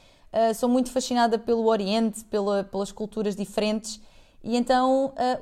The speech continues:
comecei à procura de projetos ligados ao empoderamento feminino, nestes países. Encontrei este na Índia que adorei,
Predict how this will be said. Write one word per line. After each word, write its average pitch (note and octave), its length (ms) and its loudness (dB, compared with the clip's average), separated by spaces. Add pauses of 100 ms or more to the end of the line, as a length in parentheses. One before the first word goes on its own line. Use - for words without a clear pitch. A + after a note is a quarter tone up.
comecei C4 240 0
à B3+ 40 2
procura C4+ 260 -2
de - 80 -10
projetos C4 460 -4
ligados B3 580 0
ao A#3+ 180 6
empoderamento F#3+ 500 -6
feminino, D4 460 0 (640)
nestes A3+ 360 -2
países. D4 560 -2
Encontrei B3+ 600 0
este A#3 240 -2
na A#3 80 -2
Índia G#3+ 320 -2
que A#3+ 200 -2
adorei, A3+ 560 2